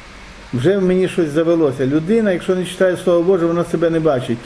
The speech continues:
Вона думає, як вона думає, і думає, що вона думає правильно. Ну, вона не думає правильно. І оцей корінь, якщо взяти Ісаї, п'ятдесята глава, да? Відкрити Ісаї, п'ятдесята глава, там якраз, ну,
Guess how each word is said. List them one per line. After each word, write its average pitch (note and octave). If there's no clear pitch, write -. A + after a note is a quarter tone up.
Вона D3
думає, F#3+
як F#3+
вона D#3+
думає, F#3+
і D#3+
думає, E3+
що F3
вона E3
думає E3
правильно. C3+
Ну, C#3
вона E3
не G3+
думає F#3
правильно. B2
І D#3
оцей E3
корінь, G#3+
якщо F3
взяти F#3
Ісаї, A3+
п'ятдесята E3
глава, C#3+
да? D3
Відкрити D#3
Ісаї, D#3
п'ятдесята D3+
глава, D#3+
там F3+
якраз, F#3
ну, E3+